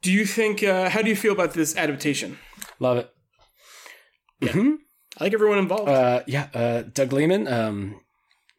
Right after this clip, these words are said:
Speaker 2: cool. And Jake Gyllenhaal,
Speaker 1: Yeah.
Speaker 2: good
Speaker 1: Cool.
Speaker 2: at his job and sexy.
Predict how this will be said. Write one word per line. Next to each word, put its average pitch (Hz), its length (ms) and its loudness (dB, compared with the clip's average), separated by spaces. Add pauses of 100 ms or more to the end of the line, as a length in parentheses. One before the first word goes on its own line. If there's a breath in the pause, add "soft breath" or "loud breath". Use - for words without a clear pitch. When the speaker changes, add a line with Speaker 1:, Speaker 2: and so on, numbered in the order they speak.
(100)
Speaker 2:
cool. 147 460 0 (500)
And 113 440 -2
Jake 135 200 -2
Gyllenhaal, 131 580 2 (1800)
Speaker 1:
Yeah. 127 180 -8
Speaker 2:
good 139 200 0
Speaker 1:
Cool. 131 100 -2
Speaker 2:
at 131 100 0
his 123 240 -2
job 127 400 0
and 113 220 -2
sexy. 98 540 -4